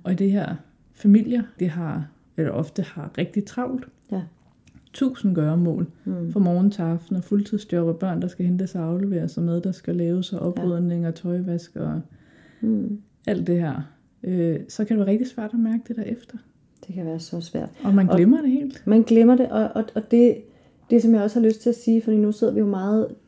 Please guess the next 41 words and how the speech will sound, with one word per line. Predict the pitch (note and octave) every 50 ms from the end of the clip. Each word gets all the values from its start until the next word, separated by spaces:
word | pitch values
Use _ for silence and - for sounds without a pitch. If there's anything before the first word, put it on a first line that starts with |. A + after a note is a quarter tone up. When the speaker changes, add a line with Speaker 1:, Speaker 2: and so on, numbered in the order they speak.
| - - - - -
Speaker 2:
hvad | G3 F#3+
kan | F#3+ F#3+
man | F#3+
sige, | - - G3+ G3
to | - - A3+ G#3+ - - - - _ _ _ _ _ _ _ _ _
erfarne | - G3 F#3+ - G#3 G3 - - G3+ G#3+ A3 G#3+ G3 - - _
damer, | G3 F#3+ F#3 F#3 G3 G3+ G#3+ G#3+ G#3+
og | F#3+ F#3+ F#3+ F#3 F3+
som, | F#3 - F#3+ F#3 F3+
som | - G3+ G3+
er | F#3+ F#3+
vant | A3 B3 A3+ B3
til | - A#3
at | G#3+
mærke | G3 F3+ F3 F3 F3
de | - G3
her | G3
ting, | F#3+ - G3+ G#3 F#3+
fordi | - G#3+
Speaker 1:
Mm. | G3
Speaker 2:
det | F3 F3
er | F3+
noget, | G3+ F#3+ F#3+
vi | G#3
har | G#3 - -
øvet | G3+ G3+ G#3 G#3+ A3+
os | A3+ G#3+
på | - - - G3 E3 E3
rigtig | F3 F#3+ F#3 F#3 - G3+
meget, | F#3+ F3 E3+ E3+ F3+ G3
ikke? | A3 A#3 A3+ - - G3
Speaker 1:
Jo. | F#3+ - - _ - _ _ - G#3
Speaker 2:
Øhm, | G#3 G#3 G3+ G3 F#3+ F#3+ F#3 F3+ F3+ F3+ F3 F3 F3 F3 - - - _ _ _ _ _ _ _ _ _ _ _ _ _
og, | G2+ G#2 - - - - _ _ _ _ _ _ _ _ -
og | G3+ G#3
snakker | - G#3+ F#3 F#3 F#3+ G3 G#3+
om | - - G3 - - -
det | A3 G#3+
som | - - G#3
noget | G3 G3 F#3 F3+
naturligt, | F3+ F3 - - D#4 C#4+ C4 A3+ G3+ F#3+ -